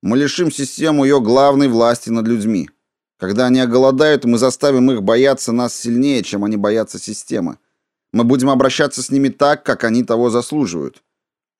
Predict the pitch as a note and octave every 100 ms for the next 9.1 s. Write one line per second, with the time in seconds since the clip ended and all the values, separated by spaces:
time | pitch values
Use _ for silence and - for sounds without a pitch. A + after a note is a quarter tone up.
0 | _ F2+ F2 A2 B2+ D3+ C3+ G#2 G2 B2
1 | B2+ A#2 A#2 G2+ C3 A2+ A#2 - A#2 B2+
2 | A#2+ A#2 C3 D3+ C3 G#2+ - A2 G2 G#2+
3 | G#2+ F#2+ A2+ A2+ - E2+ - _ _ _
4 | _ _ _ _ - F#2 F2 G#2 E3+ C3+
5 | A#2+ D#3 C#3+ A2+ B2+ B2 D3+ B2+ A#2+ G#2+
6 | A2+ A#2 C3+ A#2+ G#2+ G#2 A2 G#2 A#2 A#2+
7 | - A#2 G#2 B2+ A2+ C3+ C#3 A#2+ G2 F#2
8 | D#2 - A2 A2 A2+ - G#2+ A2 B2+ G2+